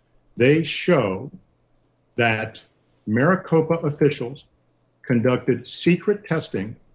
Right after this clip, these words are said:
on the tabulators on October fourteenth, seventeenth, and eighteenth. That's after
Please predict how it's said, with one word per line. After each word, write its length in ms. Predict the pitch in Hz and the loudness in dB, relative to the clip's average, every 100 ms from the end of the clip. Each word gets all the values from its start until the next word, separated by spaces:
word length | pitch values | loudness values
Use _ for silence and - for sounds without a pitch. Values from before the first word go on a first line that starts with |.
| _ _ _ - | _ _ _ 0
on 220 | 135 170 | 4 4
the 100 | 185 | 2
tabulators 840 | - 160 135 120 101 98 95 101 - | 0 2 2 2 -2 -2 -4 -6 -6
on 160 | 113 113 | 0 0
October 460 | 107 - 139 117 | 0 2 2 2
fourteenth, 720 | 110 - 165 165 - 170 165 - _ | 0 2 0 2 0 2 0 -8 _
seventeenth, 840 | - - 160 156 143 - 147 143 - _ 139 | -12 -2 2 2 0 2 2 2 -4 _ -4
and 200 | 131 139 | -2 0
eighteenth. 540 | 123 117 - 92 87 - _ _ _ | 0 0 -4 -6 -6 -10 _ _ _
That's 240 | - 117 110 - | -2 -2 -2 0
after 680 | 139 170 - 156 143 - | 2 2 2 2 2 0